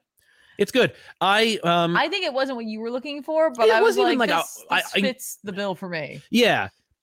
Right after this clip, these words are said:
Speaker 1: It is, it is an X-Men book.
Speaker 2: It is an
Speaker 1: Um,
Speaker 2: X-Men
Speaker 1: but
Speaker 2: book.
Speaker 1: I wasn't expecting it not to be. It was just kinda
Speaker 2: Mm.
Speaker 1: like, "Oh, okay." Like, I, I, I like it a lot. I like the
Speaker 2: Mm-hmm.
Speaker 1: voice for Kurt. I like Kurt's mission.
Speaker 2: Mm-hmm.
Speaker 1: You know, Kurt's just like, "I wanna do good.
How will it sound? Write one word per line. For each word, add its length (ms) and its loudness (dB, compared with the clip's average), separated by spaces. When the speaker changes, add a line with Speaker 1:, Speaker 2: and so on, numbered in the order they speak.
Speaker 1:
It 140 2
is, 220 2
it 100 4
is 140 6
an 80 4
X-Men 320 -2
book. 280 -16
Speaker 2:
It 140 -10
is 80 -4
an 80 0
Speaker 1:
Um, 60 2
Speaker 2:
X-Men 260 -4
Speaker 1:
but 140 4
Speaker 2:
book. 60 4
Speaker 1:
I 60 4
wasn't 360 2
expecting 480 -2
it 120 -2
not 300 0
to 100 2
be. 320 2
It 60 2
was 100 2
just 160 -2
kinda 160 0
Speaker 2:
Mm. 60 2
Speaker 1:
like, 240 0
"Oh, 160 6
okay." 360 2
Like, 300 -2
I, 440 2
I, 100 0
I 20 0
like 380 2
it 100 2
a 60 0
lot. 260 -2
I 60 -4
like 220 0
the 60 0
Speaker 2:
Mm-hmm. 60 -4
Speaker 1:
voice 220 2
for 100 -8
Kurt. 400 0
I 60 -2
like 220 0
Kurt's 360 -4
mission. 840 -2
Speaker 2:
Mm-hmm. 220 -8
Speaker 1:
You 60 -4
know, 60 -2
Kurt's 240 -2
just 160 -4
like, 240 0
"I 40 2
wanna 140 4
do 140 2
good. 440 4